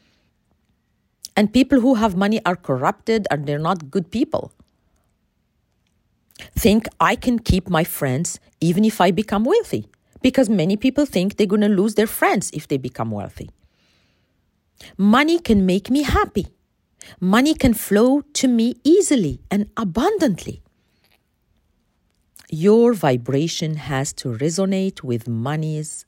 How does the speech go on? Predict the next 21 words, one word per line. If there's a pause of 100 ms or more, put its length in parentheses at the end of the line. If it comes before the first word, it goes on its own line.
(120)
vibration (680)
to
attract
abundance. (640)
Abundance
starts
in
your
mind (600)
with
your
thoughts
and
belie-,
and (400)
beliefs (260)
and
feelings. (920)
So
start
feeling